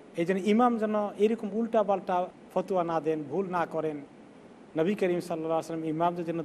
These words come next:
দোয়া করলেন যে আল্লাহ ইমামদেরকে সঠিক জ্ঞান দান করেন। এই হাদিস থেকে ইমামদের দায়িত্বানুভূতিটা বাড়া উচিত, যে ইমামরা অনেক বড় দায়িত্বে আছে।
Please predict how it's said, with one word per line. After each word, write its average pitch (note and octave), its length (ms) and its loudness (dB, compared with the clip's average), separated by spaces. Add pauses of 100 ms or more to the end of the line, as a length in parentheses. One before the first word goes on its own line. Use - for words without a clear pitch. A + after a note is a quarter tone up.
দোয়া D#3+ 200 4
করলেন D#3+ 240 -4
যে D#3+ 80 2
আল্লাহ D#3+ 140 0 (100)
ইমামদেরকে G3+ 440 -2 (100)
সঠিক A3 240 0 (100)
জ্ঞান F#3 260 -2
দান D3 100 -4 (100)
করেন। B2 200 -16 (1800)
এই F#3 120 2
হাদিস G3+ 280 4
থেকে F#3+ 200 -2 (640)
ইমামদের G3 360 4 (100)
দায়িত্বানুভূতিটা G3+ 840 2 (480)
বাড়া E3+ 200 10 (120)
উচিত, - 240 -12 (600)
যে E3 60 -4 (120)
ইমামরা F3+ 280 2 (120)
অনেক A#3+ 180 0 (100)
বড় E3+ 200 2
দায়িত্বে C#3 360 -8
আছে। - 180 -18